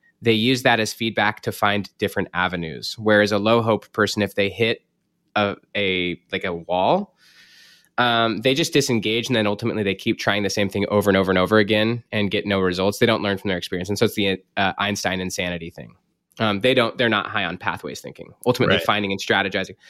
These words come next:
Speaker 1: The third aspect of hope is just agency, what, what psychologists would call agency thinking, which is essentially a similar to what psychologists would call an internal locus of control. Like, the, you believe you have choice, you have action, that you,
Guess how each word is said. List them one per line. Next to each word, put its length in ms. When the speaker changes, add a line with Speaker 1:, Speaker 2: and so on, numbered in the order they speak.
Speaker 1:
The 80
third 200
aspect 400
of 60
hope 220
is 80
just 220
agency, 440
what, 220
what 160
psychologists 420
would 80
call 220
agency 340
thinking, 480
which 160
is 80
essentially 640
a 60
similar 380
to 160
what 200
psychologists 560
would 100
call 380
an 80
internal 340
locus 320
of 80
control. 420
Like, 220
the, 80
you 160
believe 360
you 180
have 280
choice, 340
you 60
have 160
action, 560
that 140
you, 460